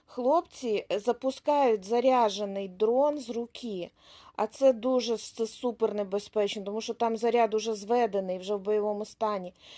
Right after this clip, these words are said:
І якщо цей дрон, не дай Бог, впаде при зльоті, то він поранить людину. А так, е, на ці платформи ставиться заряджений дрон, людина відходить, ховається десь, відходить на, на дальшу відстань, і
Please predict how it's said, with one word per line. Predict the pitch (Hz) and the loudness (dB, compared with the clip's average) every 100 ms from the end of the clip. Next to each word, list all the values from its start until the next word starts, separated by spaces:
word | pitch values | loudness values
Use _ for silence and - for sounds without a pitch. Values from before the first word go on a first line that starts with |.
| - | -14
І | - 226 | -6 2
якщо | 269 269 - 302 262 | 2 2 -4 4 6
цей | - - 233 | 6 2 2
дрон, | 196 226 247 214 | 2 2 2 2
не | 208 | 0
дай | 220 214 | 4 4
Бог, | 190 190 240 202 - | 2 2 4 4 0
впаде | 196 - 220 214 202 | -12 -2 0 4 2
при | - 196 | 0 -8
зльоті, | 185 247 370 392 262 185 _ _ - - _ | 2 4 4 2 -4 -6 _ _ -20 -20 _
то | 240 226 | 0 0
він | 233 277 302 269 214 | 2 2 2 2 2
поранить | 254 240 240 247 247 | 2 2 2 0 -2
людину. | 262 240 277 214 180 - _ _ _ _ _ _ _ _ _ _ _ _ - | -6 0 0 0 -4 -16 _ _ _ _ _ _ _ _ _ _ _ _ 0
А | 233 | 0
так, | 240 339 370 392 294 | 4 4 4 0 2
е, | 247 240 | 4 4
на | 247 262 | 2 0
ці | - | -2
платформи | 240 269 254 294 277 226 226 | -4 -2 -2 4 4 4 -2
ставиться | - 254 226 214 226 | 2 2 2 -2 -4
заряджений | 208 226 226 202 208 202 202 | -4 0 2 0 -2 -4 -4
дрон, | 208 277 339 349 | -2 0 2 0
людина | 285 220 254 233 | -2 2 2 2
відходить, | 214 - 294 330 294 - | -4 -6 -2 -2 -2 -4
ховається | 220 233 330 320 - 285 | 0 2 2 0 -4 -2
десь, | 285 285 - - - - | -2 -4 -10 -20 -20 -6
відходить | 214 - 285 262 254 | -6 2 2 4 2
на, | 240 | -2
на | 226 240 | -2 0
дальшу | 233 220 220 233 | 2 2 2 -4
відстань, | 285 381 - 339 311 | -2 -4 -2 -4 -2
і | 302 370 370 | -4 -2 -2